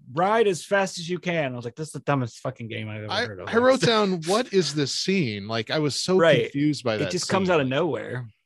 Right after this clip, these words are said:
Speaker 2: And what, what do they do? Like,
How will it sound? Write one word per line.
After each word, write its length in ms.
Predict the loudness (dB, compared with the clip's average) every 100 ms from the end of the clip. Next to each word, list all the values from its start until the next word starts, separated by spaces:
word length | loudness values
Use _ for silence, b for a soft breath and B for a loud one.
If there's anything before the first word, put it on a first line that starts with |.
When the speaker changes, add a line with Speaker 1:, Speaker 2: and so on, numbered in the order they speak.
| _ _
Speaker 2:
And 180 | 0 2
what, 220 | 4 2 -4 _ _ _ _ _ _
what 340 | -18 -12 0 2
do 80 |
they 180 | 6 4
do? 420 | 4 0 0 0 -2
Like, 360 | -2 -2 -4